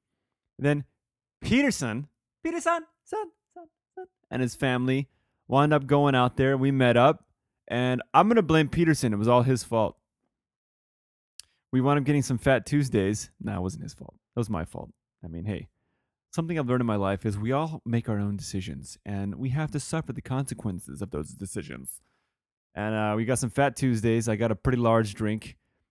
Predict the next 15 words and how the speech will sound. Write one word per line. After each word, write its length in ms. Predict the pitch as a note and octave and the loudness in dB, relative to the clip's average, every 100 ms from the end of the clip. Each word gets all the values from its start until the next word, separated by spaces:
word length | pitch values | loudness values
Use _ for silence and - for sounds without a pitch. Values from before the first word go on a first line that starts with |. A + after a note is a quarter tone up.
| - | -4
with, 240 | A2+ - | -2 2
uh, 300 | A#2+ A2+ G#2+ | 2 4 2
three 320 | - B2 C#3+ | -2 0 2
extra 340 | C3 C3 - B2 | 2 0 -2 -6
shots. 600 | - B2+ A2+ C#3+ - - - _ _ _ _ _ _ _ _ _ _ _ | 0 2 2 2 -6 -8 -16 _ _ _ _ _ _ _ _ _ _ _
And 200 | A2+ A2+ | -4 0
we 80 | B2 | 2
were 80 | B2 | 6
walking 380 | C3 C#3+ - C3+ | 8 6 4 2
around, 520 | A#2+ A#2+ A#2 A#2+ A#2+ | 4 4 4 4 2
having 260 | A#2+ A#2 | 0 0
a 40 | A#2+ | 0
great 360 | A2 B2 D3 | 2 4 4
fucking 360 | - C#3 A2 G#2 | 2 0 0 -4
time. 380 | F#2+ F2+ E2+ | -6 -6 -6